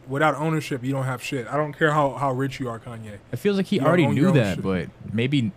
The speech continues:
Speaker 2: as of recently, he's actually been dealing with the repercussions of not having ownership. 'Cause I say it all the time, bro. I'm, and I'm always gonna stand by it. There is no such thing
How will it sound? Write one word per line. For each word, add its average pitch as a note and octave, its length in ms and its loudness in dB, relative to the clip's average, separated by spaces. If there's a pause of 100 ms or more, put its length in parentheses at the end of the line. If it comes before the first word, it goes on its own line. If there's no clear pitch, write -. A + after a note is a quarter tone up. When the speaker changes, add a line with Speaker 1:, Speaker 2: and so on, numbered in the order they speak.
(100)
Speaker 2:
as A#2 180 0
of F#2 180 -2
recently, B2 560 -2
he's A2+ 240 -2
actually G#2 400 -4
been G2 180 -2
dealing G#2 380 -4
with G#2+ 220 -4
the G2+ 100 -4
repercussions G2+ 680 -4
of F#2 100 -4
not F2 220 -2
having A#2 260 -2
ownership. C3 500 -2
'Cause C#3+ 240 -4
I F3+ 100 0
say F3+ 220 -2
it C#3+ 80 2
all A#2+ 280 2
the C3+ 100 -4
time, A2+ 360 -2
bro. F2+ 240 -2
I'm, F#2 320 -2 (680)
and G#2+ 160 0
I'm G#2 100 -2
always C3+ 260 4
gonna B2+ 140 2
stand C3 320 -2
by A#2 220 2
it. E2+ 100 -4
There G#2 140 0
is G2+ 180 -2
no G2 300 0
such A#2 320 -4
thing G2+ 500 -2